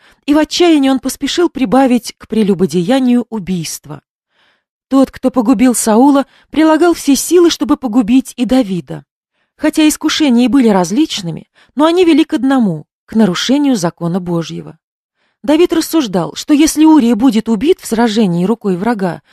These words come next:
то вина смерти не падет на царский дом. Версавия будет свободна, чтобы стать женой Давида. Подозрения рассеются,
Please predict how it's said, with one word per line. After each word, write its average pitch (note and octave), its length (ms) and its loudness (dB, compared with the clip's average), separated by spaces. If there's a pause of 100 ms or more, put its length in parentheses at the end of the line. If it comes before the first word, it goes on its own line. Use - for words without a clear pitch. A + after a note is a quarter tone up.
(200)
то C#4+ 100 0
вина D#4+ 260 2
смерти D#4+ 580 0
не D4 160 2
падет C#4 440 0
на B3 120 0
царский B3+ 500 -6
дом. D#3 380 -12 (440)
Версавия D#4+ 480 2
будет D4 280 2
свободна, F#3+ 720 -2
чтобы G#3 300 -2
стать A#3+ 300 -2
женой G#3 280 0
Давида. F3 540 -4 (280)
Подозрения D4+ 580 2
рассеются, G#3+ 800 -2